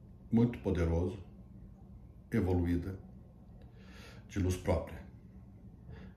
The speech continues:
que compõe as forças da natureza. E são muito pelo o certo.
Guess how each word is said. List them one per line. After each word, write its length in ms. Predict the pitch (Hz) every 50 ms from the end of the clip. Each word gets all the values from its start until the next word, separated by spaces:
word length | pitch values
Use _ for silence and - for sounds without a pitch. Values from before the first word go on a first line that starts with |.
| -
que 100 | - 135
compõe 580 | 131 - 147 147 139 - - 101 95 95 98 95
as 200 | - 110 104 -
forças 480 | - - - 101 92 90 - - 85 82
da 80 | 87 82
natureza. 500 | 82 78 - 80 82 82 76 - - - - - - - - - - - - - - - - - - - - - - - - - - - - - - - - - - - - - - - - - - - - - - - - - - - - - - - - - - - - - - - -
E 160 | - 127 123
são 220 | 123 - 127 123
muito 320 | 113 101 98 101 101 - 104
pelo 480 | - - 104 92 92 92 98 104 - - - - - - - - - - - - - -
o 80 | -
certo. 680 | - - - - - - 90 80 - - - - -